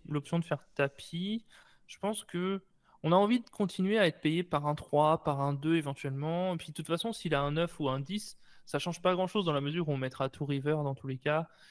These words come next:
Euh, la question, c'est est-ce que si on fait tapis, il nous colle avec des tirages ?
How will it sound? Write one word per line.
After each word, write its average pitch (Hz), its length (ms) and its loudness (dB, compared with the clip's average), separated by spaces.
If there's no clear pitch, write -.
Euh, 147 200 -14
la 143 80 -2
question, 180 340 -6
c'est 170 220 2
est-ce 151 240 2
que 180 340 2
si - 160 -6
on 160 60 -2
fait - 140 -6
tapis, 185 320 -2
il 170 40 0
nous 147 80 2
colle 156 200 4
avec 147 180 4
des 147 80 2
tirages ? 160 400 0